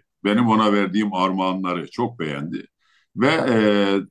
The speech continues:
sonraki yıllarda da devam etti. Sağlığı el verdiği sürece. E, benden sonra da geldi. Daha sonra Oğuzhan Bilgin kardeşimiz ağalık yaptı ve ona devretmiştim. Sonra Hüseyin Şahin. Tabii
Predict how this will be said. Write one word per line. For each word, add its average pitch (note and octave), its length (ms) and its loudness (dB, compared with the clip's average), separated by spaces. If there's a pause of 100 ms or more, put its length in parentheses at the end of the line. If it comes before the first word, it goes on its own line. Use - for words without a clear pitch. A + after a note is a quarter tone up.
(220)
sonraki D#3+ 440 0
yıllarda A#2+ 600 2
da D3+ 200 -8
devam B2+ 340 2
etti. E2 300 -10
Sağlığı A#2 440 -2
el C3+ 220 -4
verdiği F2+ 300 -6
sürece. E2 440 -10 (840)
E, D#2+ 240 -6
benden D3+ 300 2
sonra F#3 320 2
da C3+ 100 0
geldi. F2+ 520 -6 (120)
Daha C3+ 180 2
sonra C3 500 0
Oğuzhan C3 640 -4
Bilgin B2 460 0 (800)
kardeşimiz G#2+ 600 -2
ağalık F2+ 420 -4
yaptı G#2 320 -4
ve G2+ 140 0 (520)
ona G2+ 240 0
devretmiştim. - 800 -6 (340)
Sonra C#3 420 2
Hüseyin B2 260 -4
Şahin. G2 580 -6
Tabii D3+ 320 -2